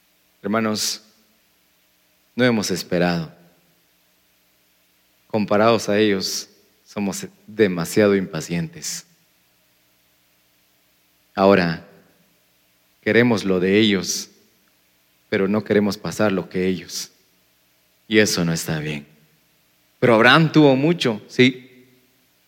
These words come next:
Nos interesa que aquí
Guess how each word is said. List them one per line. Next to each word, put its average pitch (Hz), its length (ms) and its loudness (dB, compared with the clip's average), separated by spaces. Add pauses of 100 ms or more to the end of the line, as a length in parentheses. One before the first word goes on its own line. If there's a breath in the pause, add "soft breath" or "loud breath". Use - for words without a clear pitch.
(440)
Nos 120 340 0
interesa 120 600 2
que 160 400 -2 (680)
aquí 175 500 -4